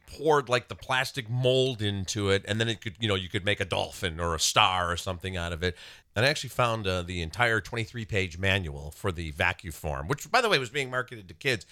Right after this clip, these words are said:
And it actually said the first time you plug it in, it, you will see smoke for five to ten minutes. And it said in the instruction booklet, "This is normal." So the vacuum form would be one, for example, you're really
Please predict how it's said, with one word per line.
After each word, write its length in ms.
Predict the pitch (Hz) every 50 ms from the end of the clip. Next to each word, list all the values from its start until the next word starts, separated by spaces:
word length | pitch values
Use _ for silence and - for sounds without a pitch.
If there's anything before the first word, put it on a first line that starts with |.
| - - - -
And 100 | - 123
it 40 | 143
actually 240 | 165 185 - - 165
said 180 | - 180 147
the 80 | 117 120
first 280 | - - 175 208 - -
time 220 | 214 196 190 180
you 120 | 165 151
plug 320 | - - - 151 160 156 139
it 80 | 139
in, 240 | 143 135 123 110 101 - - - - - - - - _
it, 200 | - 156 156 -
you 100 | 143 143
will 100 | 143 143
see 160 | - - 165
smoke 440 | 151 - - - 165 175 175 165 -
for 120 | - 156
five 400 | 131 - - 160 147 160 180 180 160
to 60 | 170
ten 360 | 151 - 165 170 156 143 135
minutes. 320 | 147 156 151 147 139 - -
And 120 | 147 151
it 120 | 160 -
said 240 | - - 202 202 190 208
in 140 | 202 190
the 100 | 180 175
instruction 400 | 170 151 - 196 185 180 180 165
booklet, 400 | 151 156 147 - - 127 113 - - - - -
"This 380 | 110 123 190 269 269 - -
is 180 | 269 233 160 170
normal." 640 | 226 226 233 226 226 220 202 175 - - - - _ _ - - - _ _ - - - _ - - - - - - - -
So 60 | - 123
the 100 | 127 123
vacuum 420 | 139 180 185 202 - - 196 156
form 280 | - 180 165 156 147 143
would 140 | 143 131
be 100 | 120 131 123
one, 280 | 120 123 123 120 117
for 140 | 110 - 123
example, 420 | 113 104 95 117 113 110 101 110 113
you're 140 | 113 113 123
really 340 | 135 139 143 143 131 123